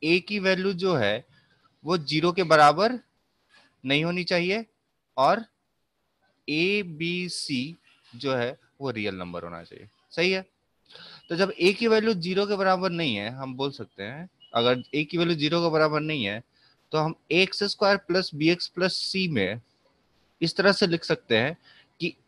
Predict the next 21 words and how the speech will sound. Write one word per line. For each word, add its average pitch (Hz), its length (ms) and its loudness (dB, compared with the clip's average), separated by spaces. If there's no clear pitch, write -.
ए 185 120 8
से 170 160 2
divide 104 360 4
करते 85 320 -6
हैं। 101 100 -16
ए 143 120 2
ज़ीरो 170 240 4
नहीं 185 160 0
है 190 60 0
तो 190 100 0
ए 185 60 4
से 185 160 0
divide 180 280 2
कर 175 160 -2
दिया, 175 180 -2
तो - 840 -18
कितना 175 220 -4
हो 175 60 0
जाएगा? 185 200 0
X - 320 -6
square 170 480 0